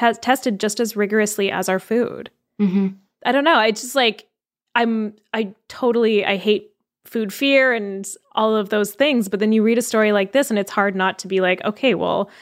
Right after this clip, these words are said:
Speaker 1: I already have this chemical in my," it's like C eight is probably in my blood.
Speaker 2: Mm-hmm.
Speaker 1: It's just, I, I see where that fear comes from.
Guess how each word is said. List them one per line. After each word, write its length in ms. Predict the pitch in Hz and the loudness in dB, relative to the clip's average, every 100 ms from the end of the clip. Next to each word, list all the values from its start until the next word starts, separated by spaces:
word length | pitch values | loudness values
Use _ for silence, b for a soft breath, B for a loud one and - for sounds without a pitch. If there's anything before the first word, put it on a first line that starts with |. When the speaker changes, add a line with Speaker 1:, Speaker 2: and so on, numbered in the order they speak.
| B B B | B B B
Speaker 1:
I 120 | 202 | 2
already 200 | 214 214 | 2 2
have 260 | 196 196 190 | 0 0 -2
this 180 | 196 | -6
chemical 520 | - 202 196 202 202 190 | -6 -4 -4 -4 -2 -2
in 200 | - 190 | -2 -4
my," 240 | 180 170 - | -4 -6 -8
it's 200 | 190 - | -8 -2
like 160 | 196 | -2
C 240 | - 226 202 | 0 2 4
eight 180 | 190 | 2
is 220 | - 185 - | 0 -6 -8
probably 520 | - 202 208 185 180 | -2 0 2 0 -2
in 80 | 180 | -2
my 120 | 175 | -4
blood. 380 | - 107 208 - - | -2 -2 -2 -6 -4
Speaker 2:
Mm-hmm. 260 | 208 196 196 214 _ _ _ - | 0 2 0 -2 _ _ _ -6
Speaker 1:
It's 180 | 226 - | -4 -4
just, 220 | 208 208 | -6 -2
I, 220 | 208 208 - | -2 -2 -2
I 80 | 196 | -4
see 200 | - 208 | -2 0
where 140 | 202 | 2
that 160 | 185 180 | 0 0
fear 160 | 196 | -2
comes 240 | 180 214 208 | 0 -2 -4
from. 300 | - 214 | -6 -8